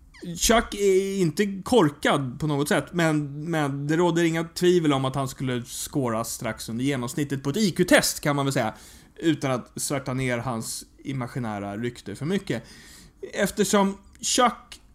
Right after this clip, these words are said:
har det lite tajt ekonomiskt så signar han upp för en studie hos Jasmoan på Maguire Veterans Hospital.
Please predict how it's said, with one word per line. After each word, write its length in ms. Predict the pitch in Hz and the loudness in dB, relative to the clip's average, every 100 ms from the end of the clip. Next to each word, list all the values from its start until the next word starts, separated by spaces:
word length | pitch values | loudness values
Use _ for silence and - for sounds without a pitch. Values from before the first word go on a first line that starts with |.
| _ - | _ -10
har 440 | - 202 214 208 | -2 4 6 8
det 120 | 190 | 8
lite 280 | 165 147 143 | 8 6 4
tajt 340 | 131 135 127 127 | -2 -2 -2 -4
ekonomiskt 760 | 117 120 107 95 110 - - | -4 -4 -4 -6 -8 -10 -8
så 260 | - - 170 | -4 0 0
signar 440 | - 196 165 160 | 0 2 2 2
han 120 | 147 | 2
upp 140 | 131 127 | 0 -4
för 100 | 151 | -4
en 80 | 135 | -4
studie 460 | - 165 165 147 | 4 4 4 2
hos 280 | 131 123 - | -2 -2 -6
Jasmoan 840 | 131 139 - 156 165 160 127 107 - - | -4 -2 -2 0 2 2 2 -2 -8 -4
på 120 | 147 | -2
Maguire 520 | 127 127 123 117 113 | -2 -2 -2 0 -2
Veterans 360 | 120 127 123 - | -4 -6 -10 -8
Hospital. 480 | 113 - 110 101 | -8 -8 -10 -10